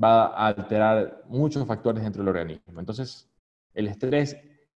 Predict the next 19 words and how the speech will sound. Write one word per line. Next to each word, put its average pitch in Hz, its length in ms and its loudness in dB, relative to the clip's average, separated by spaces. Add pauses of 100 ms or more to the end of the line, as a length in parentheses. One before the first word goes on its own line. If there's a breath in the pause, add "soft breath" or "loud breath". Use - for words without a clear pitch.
(120)
puede 147 160 4
ser 147 140 0
de 127 100 6
varias 135 680 2
maneras 104 920 -2
que 101 80 -8
se 101 80 -4
puede 117 160 2
manifestar. 104 600 -4 (280 soft breath)
Te 147 80 -6
mencioné 165 280 0
un 220 60 2
poco 226 180 0
estrés 208 260 -4
físico. - 600 -4
Te 185 60 -2
doy 214 100 2
otro 226 140 0
ejemplo. 190 500 -2